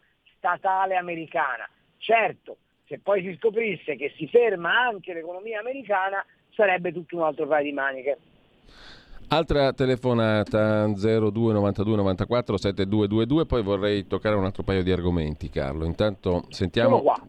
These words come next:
Speaker 2: sentiamo chi è in linea. Pronto?
Speaker 3: Pronto?
Speaker 2: Buongiorno.
Speaker 3: Buongiorno Giulio e buongiorno al dottor Cambi.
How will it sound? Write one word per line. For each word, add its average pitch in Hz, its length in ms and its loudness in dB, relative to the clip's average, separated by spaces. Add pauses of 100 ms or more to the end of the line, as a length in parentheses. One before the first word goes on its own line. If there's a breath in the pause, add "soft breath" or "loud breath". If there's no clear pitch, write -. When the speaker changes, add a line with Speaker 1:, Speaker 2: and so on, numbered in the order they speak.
Speaker 2:
sentiamo 120 380 0
chi 104 120 -4
è - 20 2
in 90 80 2
linea. 71 220 -2
Pronto? 107 380 -2 (1120)
Speaker 3:
Pronto? 143 520 4 (140)
Speaker 2:
Buongiorno. 98 640 2 (800)
Speaker 3:
Buongiorno 131 580 0
Giulio 170 360 0
e - 20 0
buongiorno 127 420 -2
al 127 60 0
dottor 120 260 -2
Cambi. 92 420 -10